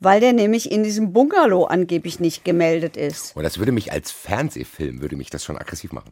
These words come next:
Speaker 1: Ja.
Speaker 2: So, das ist so ein typischer Film, das ist so ein typischer, so, so ein Katastrophen-Comedy-Film.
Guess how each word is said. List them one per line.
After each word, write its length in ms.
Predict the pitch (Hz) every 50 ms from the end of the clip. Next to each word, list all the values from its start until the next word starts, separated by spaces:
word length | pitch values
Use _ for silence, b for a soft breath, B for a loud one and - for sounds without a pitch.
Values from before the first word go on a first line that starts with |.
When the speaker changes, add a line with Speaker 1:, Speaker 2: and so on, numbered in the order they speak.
| _ _ -
Speaker 1:
Ja. 120 | 165 - - _ _ _ _ _ _
Speaker 2:
So, 100 | - 76
das 140 | 67 - 73
ist 80 | - -
so 100 | - 127
ein 40 | 104
typischer 340 | 123 131 160 127 147 117
Film, 180 | - - 135 123
das 160 | 98 98 -
ist 80 | 101 95
so 80 | 120
ein 100 | 113 104 B B B B B B B
typischer, 480 | - 131 135 160 - - 143 131 123 B B B B B B B B
so, 200 | - - 107 104
so 100 | - 98
ein 60 | 98 90
Katastrophen-Comedy-Film. 1120 | - 101 98 92 - - 127 131 - 135 - 117 107 87 76 69 67 - - 64 53 53